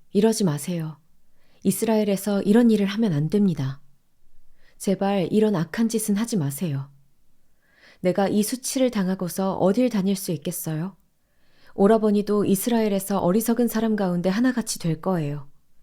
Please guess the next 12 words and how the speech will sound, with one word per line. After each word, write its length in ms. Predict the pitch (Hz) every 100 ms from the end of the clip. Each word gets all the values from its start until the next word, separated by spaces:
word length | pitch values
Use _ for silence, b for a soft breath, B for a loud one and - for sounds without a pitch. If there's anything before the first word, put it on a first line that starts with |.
| b b b b -
그러니 300 | 190 196 196
지금이라도 800 | - 220 214 196 180 185 180
제발 380 | 151 190 202 208
왕께 340 | 165 175 190 196
말씀드리세요. 920 | 147 147 240 226 196 - 143 139 - - - - - b b b b
왕께서 460 | 170 175 208 202 202
나를 400 | 156 165 180 156
오라버니에게 720 | 190 240 233 220 202 190 190
주기를 500 | - 160 185 180 170
거절하지 520 | 190 196 226 214 196
않으실 420 | 160 190 196 208
거예요." 480 | - 151 143 147 139